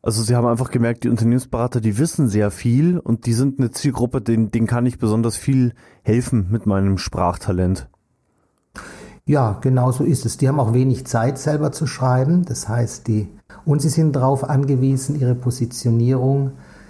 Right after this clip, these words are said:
Speaker 2: in irgendeiner Form in Worte zu fassen. Also ein Buch ist für die immer noch ein Zeichen, dass sie sich mit dem Thema als Experte positionieren. Und in diese Lücke bin ich dann reingestoßen.
Speaker 1: Was ist für Sie das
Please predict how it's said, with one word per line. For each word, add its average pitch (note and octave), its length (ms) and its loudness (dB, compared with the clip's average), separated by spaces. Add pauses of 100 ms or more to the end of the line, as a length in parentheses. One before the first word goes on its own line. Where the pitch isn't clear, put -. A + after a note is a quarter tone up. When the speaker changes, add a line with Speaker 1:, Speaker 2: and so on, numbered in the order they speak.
(360)
Speaker 2:
in C3+ 120 2
irgendeiner C3 520 2
Form B2 460 2
in A2+ 160 2
Worte G#2+ 260 -2
zu - 200 -4
fassen. G2+ 520 -2
Also G2 220 -4
ein G2+ 180 -2
Buch B2 320 2
ist C3 200 -4
für G#2+ 140 0
die A#2+ 220 2
immer A#2 180 4
noch A2 320 -2 (520)
ein A2 240 0
Zeichen, A2 500 2
dass G#2+ 200 0
sie A2 120 2
sich - 580 -4
mit A#2 180 2
dem G#2+ 180 0 (420)
Thema A#2 320 4
als G#2+ 220 0
Experte A2+ 560 0
positionieren. A2+ 960 0 (800)
Und A#2+ 580 2
in C3+ 160 4
diese B2+ 240 4
Lücke B2+ 280 4
bin C3 180 4
ich - 120 0
dann B2 160 2
reingestoßen. A2 1040 0 (1040)
Speaker 1:
Was G#2+ 180 0
ist A#2 140 -2
für A2+ 140 -2
Sie A#2 240 2
das - 440 -2